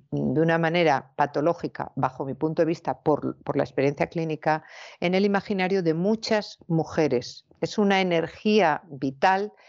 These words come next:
que se ha ido construyendo y se ha ido presentando en la cultura, al menos occidental, ¿no?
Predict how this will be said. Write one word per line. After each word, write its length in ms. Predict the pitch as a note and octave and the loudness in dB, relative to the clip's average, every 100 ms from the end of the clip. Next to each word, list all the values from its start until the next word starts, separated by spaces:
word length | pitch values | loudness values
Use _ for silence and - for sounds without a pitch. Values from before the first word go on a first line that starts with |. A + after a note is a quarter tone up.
| - _ _ | -20 _ _
que 340 | - E3 D#3 - | -4 0 0 -4
se 260 | - - G3+ | -18 0 2
ha 80 | G3+ | 2
ido 240 | G3 D3+ | 0 -2
construyendo 840 | F#3 F#3+ - G#3+ F3+ F3+ F3 F3+ - | -2 -4 -4 -2 0 0 0 0 0
y 80 | D#3+ | -4
se 160 | - | 2
ha 40 | F3 | 2
ido 180 | F3+ | 4
presentando 1000 | E3+ E3+ E3+ - E3+ D#3+ D#3+ D#3 E3 E3 - | 2 0 -2 -4 -4 0 0 2 0 0 -2
en 140 | D3+ | -2
la 140 | C#3+ C3+ | -2 -2
cultura, 480 | C#3 C3+ D#3+ E3 - | -4 0 2 2 0
al 160 | C#3+ | -4
menos 400 | D3+ D#3 F3 - _ | -2 -6 -6 -10 _
occidental, 800 | C#3 - C#3 C3 B2+ C#3 A#2+ A2 | -8 -4 -4 -2 -4 -2 -2 -2
¿no? 160 | - | -10